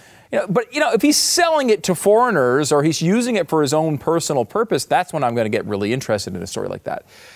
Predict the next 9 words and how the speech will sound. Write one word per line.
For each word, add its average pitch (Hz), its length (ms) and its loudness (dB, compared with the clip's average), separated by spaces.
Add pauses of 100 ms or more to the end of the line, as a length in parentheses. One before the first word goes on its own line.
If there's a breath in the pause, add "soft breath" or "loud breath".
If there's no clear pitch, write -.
(180 loud breath)
What's, 185 240 0
I 196 140 0
think, 320 180 -4
most 220 240 0
fascinating 175 420 -2
about 120 180 0
the 110 60 -4
Biden 123 360 -2
thing 92 260 -8